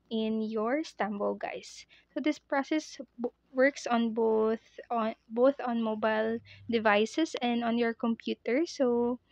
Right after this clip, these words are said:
without further ado, let's get on it. So if you want to play solo here, you actually be need, needed to have two device. So why is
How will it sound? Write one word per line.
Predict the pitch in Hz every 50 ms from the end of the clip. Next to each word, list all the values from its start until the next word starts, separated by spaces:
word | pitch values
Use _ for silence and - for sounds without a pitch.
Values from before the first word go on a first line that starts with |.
| - - - - _ _ _ _ _ _
without | 247 247 247 220 233 226 226 -
further | - 247 240 262
ado, | 277 277 320 320
let's | 311 285 262 - -
get | - - 233 226 226 - - _ -
on | 247 302 311 269 -
it. | 196 - - _ _ _ _ _ _ _ _ _ -
So | - -
if | 254 240 -
you | 302 311
want | 349 381 359
to | 349
play | - - 254 240 240
solo | - - - 220 226 220 220 226
here, | 220 - 220 214 214
you | 220 220
actually | 208 208 220 220 - - 247 233 233 226 233 226 226 220
be | 214 202 214 214
need, | 214 214 214 214 214 - _ _ _
needed | 233 240 269 294 262 214 -
to | - 226 220 220 220 220 220
have | - - 220 214 202 202 208 208 208 - - -
two | 233 220
device. | 202 208 208 196 - 214 202 - - 196 - - - - - - - - _ _
So | - - 226 208 208 208
why | 208 208 208
is | 226 226 -